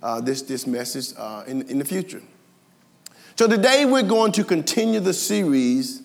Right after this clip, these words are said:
and we're nearing the end. I think we may have maybe one more message in this series, The Journey of a Jesus Follower. And the title of the message today is The Perfect Love Story.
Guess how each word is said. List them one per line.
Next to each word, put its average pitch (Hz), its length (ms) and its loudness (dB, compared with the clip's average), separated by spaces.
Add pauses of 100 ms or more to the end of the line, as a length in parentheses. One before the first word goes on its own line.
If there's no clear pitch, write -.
(680)
and 185 160 2
we're 196 100 6
nearing 208 400 4
the 233 100 0
end. 120 360 0
I 135 60 -4
think 180 200 -4
we 190 60 0
may 202 140 0
have 214 200 0
maybe 214 160 0
one 214 220 0
more 214 120 0
message 208 380 -2
in 147 100 0
this 147 160 0
series, 127 680 -2
The 165 100 0
Journey 214 460 2
of 180 160 0
a 175 40 2
Jesus 170 440 -2
Follower. 156 500 -8 (1040)
And 196 80 2
the 190 80 6
title 240 540 2
of 208 100 2
the 196 80 2
message 190 500 0
today 175 480 2
is 123 500 -2 (460)
The 127 180 -2
Perfect - 1040 -6 (920)
Love 135 460 -2
Story. 87 560 -8